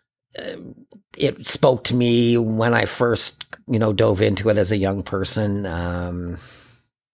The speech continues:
astrology is truly beautiful. Twelve signs, twelve tribes, twelve variations with all the rising sign possibilities.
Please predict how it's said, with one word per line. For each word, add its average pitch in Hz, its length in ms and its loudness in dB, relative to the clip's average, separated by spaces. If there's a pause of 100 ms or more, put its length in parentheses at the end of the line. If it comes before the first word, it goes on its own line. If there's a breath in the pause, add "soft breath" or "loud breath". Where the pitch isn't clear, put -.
(320)
astrology 226 520 4
is 208 120 2
truly 220 440 2
beautiful. 151 840 2 (840 soft breath)
Twelve 113 400 0
signs, 107 880 -6
twelve 101 400 -2
tribes, 101 800 -2
twelve 175 260 2
variations 156 800 2
with 107 140 -2
all 120 240 2
the 113 100 -2
rising 117 480 2
sign 113 320 -2
possibilities. 110 1000 -4